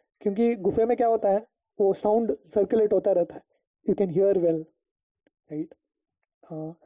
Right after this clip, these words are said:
those sages were concerned about the vibration people were creating with their gossip and their ethereal disturbance it caused। Imagine what we have to deal with nowadays with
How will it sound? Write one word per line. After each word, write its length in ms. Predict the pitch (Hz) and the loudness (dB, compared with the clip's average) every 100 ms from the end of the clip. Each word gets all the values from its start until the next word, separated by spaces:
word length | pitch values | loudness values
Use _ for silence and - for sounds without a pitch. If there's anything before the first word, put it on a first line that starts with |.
| _ _ 175 | _ _ -2
those 280 | 269 285 240 | 0 2 0
sages 500 | 226 277 277 - 226 | 2 2 0 -2 -2
were 200 | 240 220 | 0 0
concerned 480 | 208 262 262 247 | 0 0 0 0
about 220 | 220 233 240 | 0 0 0
the 120 | 196 | 2
vibration 540 | 185 196 262 247 277 | 0 2 0 0 0
people 360 | 285 - 214 254 | -2 -2 -2 0
were 200 | 247 233 | 0 2
creating 500 | 214 208 202 240 262 - _ _ _ 190 | 2 0 0 -4 -4 -12 _ _ _ -6
with 120 | 196 | 0
their 140 | 202 180 | 0 2
gossip 340 | 185 - 247 - - _ | 0 0 -2 -2 -18 _
and 140 | 196 208 | -2 2
their 280 | 214 214 - | 2 2 0
ethereal 440 | 262 262 277 214 | 2 2 2 2
disturbance 440 | 185 220 214 202 | 0 0 0 -2
it 60 | 185 | -2
caused। 400 | 180 165 - - - _ _ _ _ - - _ 233 | -2 -2 -2 -14 -20 _ _ _ _ -20 -20 _ -2
Imagine 500 | 233 277 269 285 226 | 0 0 2 2 2
what 120 | 254 | 2
we 160 | 277 277 | 2 0
have 80 | 277 | 0
to 60 | |
deal 340 | 190 233 254 233 | 0 2 2 2
with 160 | 247 | 0
nowadays 640 | - 208 190 208 220 240 214 | -2 0 2 2 2 0 0
with 160 | 208 | -2